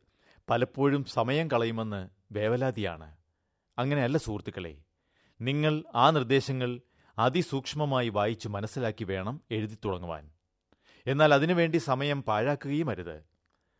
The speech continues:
നിർദ്ദേശങ്ങൾ വായിക്കാൻ രണ്ടോ നാലോ മിനിറ്റ് ചെലവാക്കുന്നതിൽ യാതൊരു തെറ്റുമില്ല. മാത്രമല്ല, പരീക്ഷയ്ക്ക് എന്തെഴുതണമെന്ന് ചിന്തിക്കാനും സാധിക്കും.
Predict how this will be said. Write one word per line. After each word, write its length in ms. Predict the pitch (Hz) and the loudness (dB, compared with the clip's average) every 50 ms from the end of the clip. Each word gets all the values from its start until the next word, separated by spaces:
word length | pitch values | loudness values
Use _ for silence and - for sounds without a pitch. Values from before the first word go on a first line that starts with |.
| _ _ _ _ - | _ _ _ _ -6
നിർദ്ദേശങ്ങൾ 560 | 117 127 110 113 151 151 - 165 160 170 175 170 | -4 0 4 6 6 6 6 4 2 2 4 6
വായിക്കാൻ 480 | 156 151 147 147 143 - - 147 147 143 143 - _ _ _ - - | 8 8 8 8 6 2 0 0 0 0 -4 -12 _ _ _ -8 -4
രണ്ടോ 360 | 110 113 117 123 139 151 160 160 | 0 0 2 4 8 10 10 10
നാലോ 320 | 151 135 131 135 139 143 147 | 10 8 6 6 6 6 4
മിനിറ്റ് 320 | 139 127 120 123 104 - | 4 2 -2 -4 -6 -6
ചെലവാക്കുന്നതിൽ 720 | 131 - 120 110 120 131 127 120 - 117 120 110 107 101 98 95 - _ _ _ _ - | -4 -2 0 2 4 4 4 4 0 -4 -4 -4 -4 -6 -8 -10 -12 _ _ _ _ -4
യാതൊരു 480 | 104 98 98 104 113 127 139 147 147 | -2 0 2 4 6 6 6 4 0
തെറ്റുമില്ല. 460 | 139 - 110 - - 139 117 98 82 80 73 71 78 _ _ _ _ _ _ _ _ _ _ _ - | -2 -2 -6 -6 -6 -6 -6 -6 -8 -12 -16 -18 -20 _ _ _ _ _ _ _ _ _ _ _ -4
മാത്രമല്ല, 500 | 113 117 117 - 127 143 135 127 107 104 92 78 71 - _ _ _ _ _ _ - | 0 0 2 2 2 0 0 0 0 -2 -2 -4 -8 -14 _ _ _ _ _ _ -4
പരീക്ഷയ്ക്ക് 640 | - 123 123 123 143 135 - - 160 147 - 156 151 151 - - 113 107 | 0 0 2 2 0 0 0 0 -2 0 2 2 0 0 0 -4 -2 0
എന്തെഴുതണമെന്ന് 800 | 117 127 147 151 156 143 139 135 143 139 139 139 139 135 135 135 | 0 2 4 6 6 6 6 4 2 2 0 0 0 -2 -2 -4
ചിന്തിക്കാനും 600 | - - 113 123 127 135 - 120 110 107 110 117 | -4 -6 -6 -4 -4 -4 -2 -2 -4 -4 -4 -6
സാധിക്കും. 460 | 104 - 95 95 - 90 - - 87 | -6 -6 -6 -6 -6 -10 -16 -18 -20